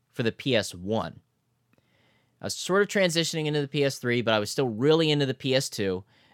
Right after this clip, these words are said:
and I was getting back into the PlayStation one. Still had my complete PlayStation one collection,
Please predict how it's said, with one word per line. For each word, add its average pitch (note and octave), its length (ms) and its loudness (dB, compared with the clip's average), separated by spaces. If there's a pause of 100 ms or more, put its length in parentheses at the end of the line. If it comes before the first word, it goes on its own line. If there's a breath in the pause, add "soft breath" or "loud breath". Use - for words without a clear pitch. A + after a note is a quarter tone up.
and G#2 400 0
I G#2+ 140 -2
was G#2 160 -2
getting A2 220 -4
back A#2 340 2
into A2 120 -2
the G2 80 -6
PlayStation F#2 680 -6
one. D2 280 -14 (680)
Still D#3+ 220 4
had D#3 160 4
my A#2 140 0
complete D3 600 -2
PlayStation C3 480 -2
one B2 200 -4
collection, A#2 440 -2